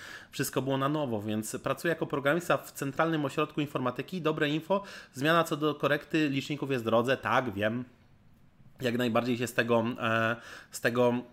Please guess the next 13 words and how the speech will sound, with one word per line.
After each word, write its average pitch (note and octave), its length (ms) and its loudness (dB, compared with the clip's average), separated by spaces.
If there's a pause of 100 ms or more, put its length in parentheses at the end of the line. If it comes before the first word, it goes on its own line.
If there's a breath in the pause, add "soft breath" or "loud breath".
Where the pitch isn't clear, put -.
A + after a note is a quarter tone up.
(1040)
cieszę. C3 340 4
Mm, D3 1080 0 (320)
kto - 160 2
robił F3 280 2
turbo? F3+ 500 2
Chy-, - 300 -6
powiem G3 500 2
ci F#3+ 140 -8
tyle, F3+ 220 2
chyba E3+ 220 2
T - 120 0
C - 140 -2
Turbo, G2 360 -2